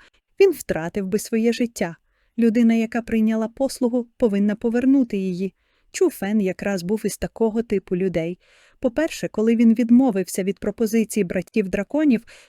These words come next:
він був стурбований розкриттям його природного дару, але зараз він уже розкритий. Сьогодні він відмовився тому,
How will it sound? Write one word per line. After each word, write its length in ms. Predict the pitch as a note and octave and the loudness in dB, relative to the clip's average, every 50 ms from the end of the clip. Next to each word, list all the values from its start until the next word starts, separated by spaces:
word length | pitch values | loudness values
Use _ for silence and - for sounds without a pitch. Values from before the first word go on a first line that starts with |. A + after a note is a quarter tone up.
| _ _ - | _ _ 2
він 160 | E4 E4 D#4 | 2 2 2
був 160 | D4+ D#4+ - | 2 -2 -4
стурбований 800 | - - - - D#4 D4+ B3+ G3+ E3+ D#3 C#3+ D3 E3+ F3 F3+ F#3 F#3 | -6 -8 -4 -2 0 0 0 -2 -2 -4 -4 -4 -4 -4 -4 -2 -4
розкриттям 640 | G3 F#3 - - - G#3+ G3 - - A#3 A#3 A#3 | -4 -6 -6 -6 -6 -6 -4 -2 -2 2 4 4
його 220 | A3+ A3 G#3 B3+ A#3 | 4 4 2 -2 -2
природного 680 | - - B3 A#3 A3+ A#3 A3+ A#3 A3+ B3+ C4 B3+ C#4+ C4+ | -2 -2 -4 -2 -2 -2 -2 0 2 2 2 2 0 -2
дару, 440 | A#3 A#3 F#3+ D#3 C#3 D3 D3 E3+ - _ _ _ _ _ _ | -2 -4 -4 -6 -6 -8 -10 -10 -12 _ _ _ _ _ _
але 240 | - G3 G3 G3 F#3 | -4 -2 0 0 -2
зараз 440 | E3 - G3 G3 G#3+ A#3 A#3 - - | -2 -2 -4 -4 -4 -4 -6 -4 -2
він 160 | A3 G#3 G#3 G#3 | -2 0 0 -2
уже 220 | G3 - G3+ G3+ | -2 -4 -4 -4
розкритий. 720 | G#3 G3+ - - - - E3 D3+ C#3+ - - - E3 - _ _ _ _ _ _ | -4 -6 -8 -10 -8 -8 -8 -8 -6 -6 -8 -8 -8 -12 _ _ _ _ _ _
Сьогодні 580 | - - G3 D#3+ E3 A#3 C#4+ A#3+ G3+ E3+ D#3 | -4 -4 -2 0 2 0 2 2 0 -2 -2
він 180 | C#3+ F3+ F3+ F3+ | -2 -2 -2 0
відмовився 720 | F3 G3 E3+ G#3 A3+ C4 C#4 A#3 F3+ E3 - - - F3 | -2 0 0 2 2 2 2 -2 -4 -6 -6 -6 -6 -6
тому, 360 | - - F#3+ G3+ A3+ C4 | -4 -2 0 2 2 2